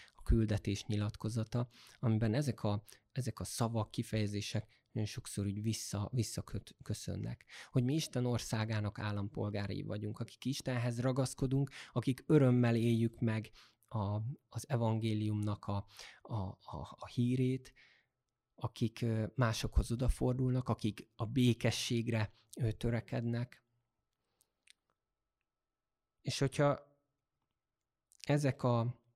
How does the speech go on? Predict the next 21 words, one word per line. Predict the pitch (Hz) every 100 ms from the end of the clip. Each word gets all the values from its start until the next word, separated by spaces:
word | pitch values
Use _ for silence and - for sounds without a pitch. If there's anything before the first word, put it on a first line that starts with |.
| - -
ezek | 135 127 107
a |
szavak | - 123 123 120 -
úgy | 113 113
valóban | 127 127 117 110 110 113 - - _ _ _ _ _ _ _ _ _ _ _ _ _ _ _ - - - - - _ _ _
átültetődnek | - 127 113 - - - _ - 127 127 120 107 - 113 104 104 -
a | 95
mi | 95 98
életünkbe, | 113 113 - 123 117 120 123 - - - - _ _
hogyha | - 110 - 107 -
így | 147 127 -
tudunk | 127 113 107 101 -
jelen | 117 117 107 107
lenni | 107 104 104 107 - - - -
ebben | 107 101 101 98
a | 98 98
társadalomban, | - 104 107 - 110 104 104 104 101 95
a |
mai | 104 104
társadalomban, | - 123 127 - 120 110 110 107 107
akkor, | 107 - 113